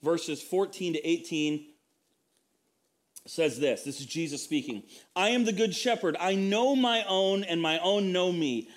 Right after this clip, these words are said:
just as the Father knows me, and I know the Father, and I lay my life down for the sheep.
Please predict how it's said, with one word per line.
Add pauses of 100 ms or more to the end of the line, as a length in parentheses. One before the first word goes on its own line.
(140)
just
as
the
Father
knows
me,
and
I
know
the
Father,
and
I
lay
my
life
down
for
the
sheep.